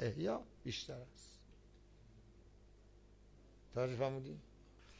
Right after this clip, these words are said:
لذا اگر تو خونه بودی، گفتی: «خب چه لزومی داره برم؟ همونجا می‌شیم یک دو سه مرتبه ختم عما یجیب می‌کنیم،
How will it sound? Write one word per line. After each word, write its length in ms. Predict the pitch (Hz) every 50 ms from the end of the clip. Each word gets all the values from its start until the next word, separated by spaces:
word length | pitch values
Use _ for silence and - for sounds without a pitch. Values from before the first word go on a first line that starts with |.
| - - - - - - - - - - -
لذا 400 | 143 151 147 165 202 214 214 208
اگر 160 | 202 196 180
تو 120 | - 170
خونه 320 | - - 156 165 170 180 175
بودی، 520 | 156 151 147 139 139 139 139 139 151 - 226
گفتی: 180 | 175 - 165 175
«خب 240 | 175 156 - -
چه 180 | - - - -
لزومی 460 | - 220 185 165 165 175 175 170 165
داره 160 | 156 160 156
برم؟ 240 | 151 147 151 147 139 -
همونجا 400 | - 156 156 160 160 156 185 185
می‌شیم 480 | 180 175 165 135 - 170 180 180 185
یک 180 | 196 202 - 160 160 - -
دو 100 | - 165
سه 200 | - - - 180
مرتبه 440 | 180 175 165 151 - - 151 147 135
ختم 320 | - - 143 139 - 143
عما 280 | 139 135 131 131 131 127
یجیب 300 | 127 127 120 120 139 143
می‌کنیم، 540 | 143 139 123 107 131 127 127 123 120 113